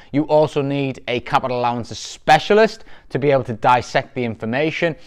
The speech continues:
and you will have a capital allowance surveyor who will actually be the one that goes out and gives a value on your property.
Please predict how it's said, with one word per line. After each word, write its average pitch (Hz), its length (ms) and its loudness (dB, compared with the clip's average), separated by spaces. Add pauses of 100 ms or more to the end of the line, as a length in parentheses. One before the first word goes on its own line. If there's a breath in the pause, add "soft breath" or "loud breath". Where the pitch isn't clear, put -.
(180 loud breath)
and 127 260 -2
you 135 80 -4
will 131 100 -4
have 123 320 0
a 113 60 -12
capital 120 520 -4
allowance 110 580 -2
surveyor 120 680 2 (220 loud breath)
who 113 80 -2
will 110 160 0
actually 117 300 -2
be 110 60 -6
the 107 100 -4
one 104 220 -4
that 104 200 -10
goes 107 300 -4
out 101 280 0
and 101 160 -8
gives 104 300 -8
a 104 80 -10
value 98 500 -6
on 95 160 -10
your 90 180 -12
property. 110 520 2